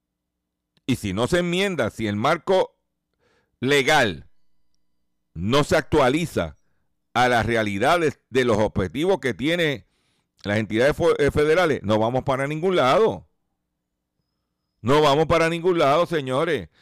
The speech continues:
Todo es pintura y capota, show mediático. Esa es mi opinión. Si aquí no hay leyes que tengan las garras, que evite la impunidad, <coughs> perdón,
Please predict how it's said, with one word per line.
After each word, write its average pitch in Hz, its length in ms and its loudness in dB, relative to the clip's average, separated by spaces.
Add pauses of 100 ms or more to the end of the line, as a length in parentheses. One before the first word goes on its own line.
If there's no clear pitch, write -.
(120)
Todo 143 380 4
es 170 300 2
pintura 151 440 -2
y 160 40 -4
capota, 147 720 0
show 127 180 2
mediático. 143 840 -2 (1900)
Esa 110 180 0
es 147 80 4
mi 156 100 0
opinión. 143 640 -2 (1500)
Si 131 100 -4
aquí 185 320 -2
no 190 120 2
hay 190 120 0
leyes 175 460 -4 (100)
que 139 160 -6
tengan 170 400 -6
las 139 160 -2
garras, 120 480 -2 (640)
que 123 160 0
evite 160 420 -2
la 160 60 -2
impunidad, 135 800 -2 (3000)
<coughs> - 400 -4
perdón, 113 420 -8